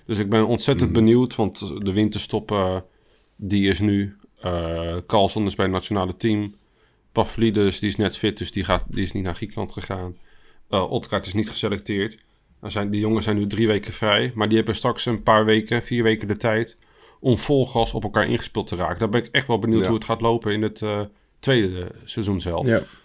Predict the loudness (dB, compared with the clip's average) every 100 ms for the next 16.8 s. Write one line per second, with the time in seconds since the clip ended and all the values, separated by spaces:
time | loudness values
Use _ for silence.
0 | -20 _ -6 -2 2 2 2 0 0 0
1 | 0 2 4 4 4 0 0 0 0 -2
2 | -4 0 0 2 2 0 -2 -4 -4 -2
3 | -4 -4 -10 -16 -6 -6 -4 -4 -4 -4
4 | -8 -12 -16 _ _ 2 2 2 -4 -18
5 | -20 -2 2 4 2 2 2 2 2 2
6 | 4 2 -2 -10 -14 _ _ -20 -6 -4
7 | 0 2 2 4 2 2 -2 -2 -2 -6
8 | -6 0 2 2 0 0 0 0 0 2
9 | 0 -2 _ _ _ 2 4 4 4 2
10 | 0 0 0 -2 -2 -4 -2 -4 -6 -4
11 | -4 -4 0 0 2 0 0 0 0 -2
12 | 0 2 4 2 2 -4 -4 -4 -2 -2
13 | -2 -4 -4 -4 -6 -8 -2 0 2 2
14 | 2 2 2 0 -4 -4 -4 -2 -2 -2
15 | -4 -8 -6 2 2 4 4 6 6 4
16 | 4 6 8 6 2 -2 -8